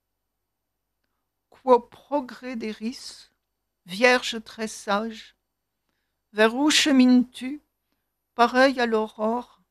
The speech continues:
resplendissante fille de Sion ? Tu es toute belle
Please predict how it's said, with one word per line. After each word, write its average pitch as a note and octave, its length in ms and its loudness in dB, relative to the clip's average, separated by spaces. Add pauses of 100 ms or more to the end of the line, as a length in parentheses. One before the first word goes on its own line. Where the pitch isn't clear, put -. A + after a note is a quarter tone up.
(680)
resplendissante C#4 1400 0
fille B3+ 380 -10
de G3+ 120 -6
Sion ? A3 500 -6 (1120)
Tu A3+ 160 0
es A3+ 100 6
toute A#3+ 340 -12
belle G#3 460 -4